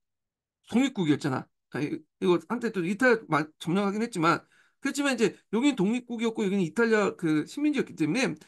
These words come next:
통치기구나 이런 것들이 다 달랐고, 그 다음에 그 과정에서 기득권도 달라질 수밖에 없겠죠. 정치 이해관계도 달라질 수밖에 없고,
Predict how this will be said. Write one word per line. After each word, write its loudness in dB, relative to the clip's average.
통치기구나 0
이런 2
것들이 -2
다 -12
달랐고, 0
그 -4
다음에 0
그 -2
과정에서 -2
기득권도 -4
달라질 -2
수밖에 -14
없겠죠. -12
정치 -6
이해관계도 2
달라질 -4
수밖에 -12
없고, 0